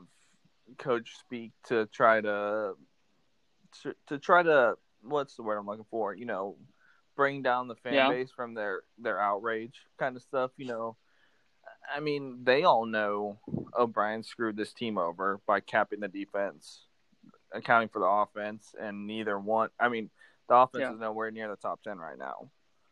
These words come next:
Speaker 1: The
Speaker 2: <sighs>
Speaker 1: defense is definitely nowhere near the top ten right now. They're not, um, not even pushing top twenty. So, I, <sighs> all that's coach speak. I, I totally agree with you. They,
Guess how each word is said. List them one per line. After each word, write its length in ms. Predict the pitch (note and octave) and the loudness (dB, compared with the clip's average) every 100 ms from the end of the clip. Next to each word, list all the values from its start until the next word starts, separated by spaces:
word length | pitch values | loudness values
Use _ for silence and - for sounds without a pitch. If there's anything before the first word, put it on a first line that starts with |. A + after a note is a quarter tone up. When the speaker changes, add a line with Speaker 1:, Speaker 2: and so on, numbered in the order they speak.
| _ | _
Speaker 1:
The 80 | - | -8
Speaker 2:
<sighs> 0 | |
Speaker 1:
defense 400 | A#2 C3 C3 A#2 | -4 -2 -2 -4
is 120 | A#2 A2+ | -6 0
definitely 400 | D3 D3+ C3+ A#2 | 2 2 -2 -2
nowhere 360 | A2 G#2+ A2 | 0 2 0
near 160 | B2 A#2 | 0 -4
the 60 | |
top 300 | A2 B2 A2 | 0 2 2
ten 160 | - G#2+ | 0 -2
right 140 | G#2 G#2+ | -2 0
now. 140 | A2 | 0
They're 100 | A#2+ | 0
not, 220 | A#2 - | -2 -2
um, 140 | A#2 G#2+ A#2 _ F2 | -6 -10 -18 _ _
not 220 | B2+ B2+ A#2+ | -4 -2 -4
even 160 | A2 | -6
pushing 320 | - A#2+ A#2+ | -4 -4 -6
top 240 | A2 A#2 G#2+ | -2 -2 -2
twenty. 380 | - C3+ G#2+ - | -4 -4 -4 -8
So, 440 | - A2+ G#2+ G2+ _ _ - _ _ _ _ _ _ _ _ _ - | -2 0 0 -4 _ _ -20 _ _ _ _ _ _ _ _ _ -2
I, 140 | B2+ - _ _ - E3+ | -2 -2 _ _ -14 -10
<sighs> 560 | D#3+ C#3 - A#2 - | -8 -8 -10 -10 4
all 200 | D3+ G3 | 10 10
that's 340 | G3 G3 G3 - | 12 10 10 0
coach 300 | - D3+ D#3+ - | 2 2 2 -8
speak. 320 | G3+ G3 - _ - | -12 -12 -12 _ -2
I, 240 | B2 A#2+ G2+ | 0 0 2
I 120 | G#2+ | 2
totally 300 | A#2+ C3 B2 | 2 -2 -2
agree 180 | A#2 A#2 | -4 -6
with 140 | B2 | -6
you. 260 | C3 B2+ A#2+ - | -6 -8 -8 2
They, 240 | B2 A#2+ | 2 2